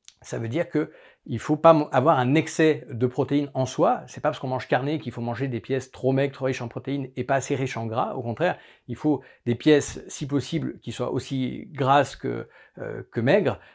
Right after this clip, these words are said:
de façon à avoir une quantité de graisse en termes d'énergie qui est très importante, hein. On rentre dans une logique à nouveau un peu cétogène, c'est très important. Euh, et, euh, et puis surtout, ne pas faire trois repas par jour, surtout pas. Donc, euh, respecter, euh, ce, ce jeûne intermittent,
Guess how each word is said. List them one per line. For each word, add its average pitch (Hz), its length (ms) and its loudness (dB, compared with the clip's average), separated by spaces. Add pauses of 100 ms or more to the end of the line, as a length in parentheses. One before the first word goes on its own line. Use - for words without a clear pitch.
de 131 80 2
façon 139 340 0
à 120 60 4
avoir 143 280 4
une 120 100 0
quantité 147 580 2
de 120 140 0
graisse 135 300 2
en 113 60 -8
termes 120 140 -8
d'énergie 120 320 -6
qui 139 80 -12
est 123 40 -12
très 120 180 -8
importante, 110 420 -8
hein. 123 180 -6
On 107 100 -12
rentre 139 220 6
dans 127 120 2
une 120 160 0
logique 127 340 0
à 120 100 -6
nouveau 123 280 -2
un 110 80 -4
peu 123 160 -6
cétogène, 127 480 -2
c'est - 80 -14
très 107 180 -6
important. 110 440 -10 (340)
Euh, 117 400 -8
et, 160 400 6
euh, 117 400 -6 (200)
et 117 60 -14
puis 117 140 -10
surtout, 165 260 -8
ne 156 60 -4
pas 104 160 -8
faire 131 340 -4
trois 113 200 -2
repas 131 200 -4
par 175 140 0
jour, 175 180 -6
surtout - 220 -16
pas. 175 160 -4 (320)
Donc, 123 240 0
euh, 107 260 -4
respecter, 135 720 2 (260)
euh, 104 560 -8
ce, - 240 -10
ce 120 260 -4
jeûne 147 200 4
intermittent, 110 480 -4